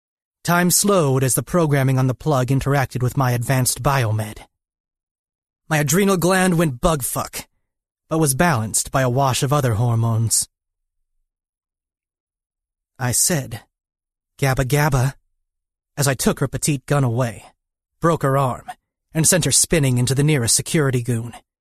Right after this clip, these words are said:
The two were still collapsing into a heap while I killed the other goon.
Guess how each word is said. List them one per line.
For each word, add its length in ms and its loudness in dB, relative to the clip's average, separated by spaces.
The 80 -4
two 180 2
were 120 2
still 260 2
collapsing 560 0
into 260 0
a 40 -2
heap 340 -2
while 140 0
I 80 -2
killed 320 -2
the 120 2
other 160 0
goon. 360 -2